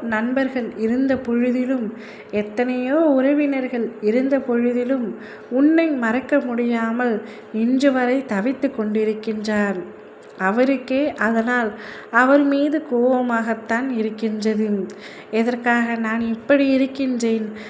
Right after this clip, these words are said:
விட்டு சென்றவர்களை பற்றி நான் ஏன் நினைக்க வேண்டும்?" என்று அவரை அவரையே திட்டிக் கொள்கின்றார். ஆனால்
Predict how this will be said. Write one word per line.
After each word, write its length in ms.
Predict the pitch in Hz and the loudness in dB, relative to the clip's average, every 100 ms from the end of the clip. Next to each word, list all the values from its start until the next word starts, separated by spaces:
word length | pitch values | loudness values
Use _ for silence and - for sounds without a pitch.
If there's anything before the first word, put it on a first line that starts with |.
| - 285 | -6 -2
விட்டு 320 | 302 - 349 | 0 2 2
சென்றவர்களை 640 | 311 294 311 311 294 269 254 | 2 2 4 4 2 0 -2
பற்றி 300 | 254 240 - | -4 -6 -2
நான் 280 | 285 254 240 | 0 0 -2
ஏன் 280 | 220 233 285 | 0 2 2
நினைக்க 440 | 262 240 269 285 269 | 2 0 0 0 0
வேண்டும்?" 580 | 254 233 226 262 220 | 0 -2 -2 -2 -4
என்று 440 | 220 220 226 240 247 202 - - - - | -4 -2 -2 0 0 -2 -6 -14 -16 -6
அவரை 500 | 202 214 240 240 233 | -2 2 2 0 -2
அவரையே 500 | - 190 226 247 285 | -2 0 2 2 2
திட்டிக் 440 | 302 233 - 254 240 | -2 -6 -6 -6 0
கொள்கின்றார். 720 | 226 220 220 220 214 208 208 208 - - - | 0 0 -4 -6 -4 -4 -6 -10 -18 -18 -14
ஆனால் 480 | 196 196 220 226 220 | -6 -2 0 0 0